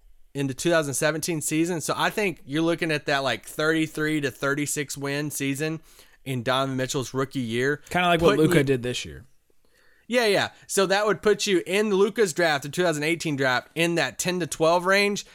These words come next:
Speaker 1: And these are the players who went ten to twelve.
Speaker 2: All right,
Speaker 1: You're
Speaker 2: let's,
Speaker 1: looking at
Speaker 2: let's, uh, let's tease
Speaker 1: After the break.
Speaker 2: let's tease this. Here are the players that went ten to twelve. This is not something you can just look up on Google, guys.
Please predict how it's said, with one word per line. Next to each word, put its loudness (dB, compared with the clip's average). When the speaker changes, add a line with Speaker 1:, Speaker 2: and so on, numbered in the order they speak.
Speaker 1:
And -2
these 4
are 2
the 2
players 2
who 0
went -2
ten -2
to -4
twelve. -2
Speaker 2:
All -2
right, 2
Speaker 1:
You're 8
Speaker 2:
let's, 6
Speaker 1:
looking 0
at -10
Speaker 2:
let's, 2
uh, 4
let's -2
tease 4
Speaker 1:
After 4
the 2
break. 2
Speaker 2:
let's 2
tease 2
this. -2
Here 2
are 0
the 0
players 6
that 2
went 0
ten 4
to -2
twelve. 2
This 0
is 4
not 4
something 2
you -2
can 2
just -4
look 2
up 0
on -4
Google, -4
guys. -12